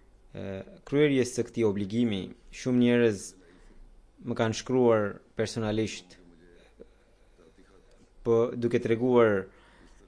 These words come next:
e, pakujdesinë e tyre dhe pendesën e tyre gjithashtu në lidhje me këtë.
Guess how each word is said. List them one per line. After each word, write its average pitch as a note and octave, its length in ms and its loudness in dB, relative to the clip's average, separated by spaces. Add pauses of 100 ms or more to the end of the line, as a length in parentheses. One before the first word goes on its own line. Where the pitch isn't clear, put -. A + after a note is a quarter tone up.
(300)
e, G2+ 400 -8 (4000)
pakujdesinë B2 640 2
e A#2+ 160 -2
tyre B2+ 320 4 (400)
dhe A#2+ 160 6 (240)
pendesën B2+ 640 4
e - 80 -2
tyre A2 240 0
gjithashtu G#2+ 640 -4 (500)
në A2 140 -4
lidhje A2 320 0
me G2+ 80 -4
këtë. B2 240 0